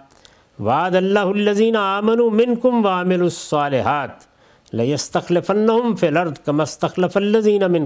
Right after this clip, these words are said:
قبلہم ولیمکنن لہم دینہم الذی ارتضی لہم ولیبدلنہم من بعد خوفہم امنا یعبدوننی لا یشرکون بی شیئا ومن کفر بعد ذالک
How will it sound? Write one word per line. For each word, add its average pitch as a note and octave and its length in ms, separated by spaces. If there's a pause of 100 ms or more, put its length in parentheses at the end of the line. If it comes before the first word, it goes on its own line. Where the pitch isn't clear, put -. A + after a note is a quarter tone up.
قبلہم D#3 580 (480)
ولیمکنن E3+ 1160
لہم G#3+ 280
دینہم F3+ 460
الذی G3+ 400
ارتضی F3+ 440
لہم C#3 380 (420)
ولیبدلنہم E3 1200
من G3+ 180
بعد F3 220 (140)
خوفہم D#3+ 540
امنا C#3 480 (540)
یعبدوننی C#3+ 1080
لا E3+ 240
یشرکون E3+ 560
بی C3+ 320
شیئا C3+ 580 (600)
ومن C3 360
کفر G3 460
بعد E3 220
ذالک C3+ 640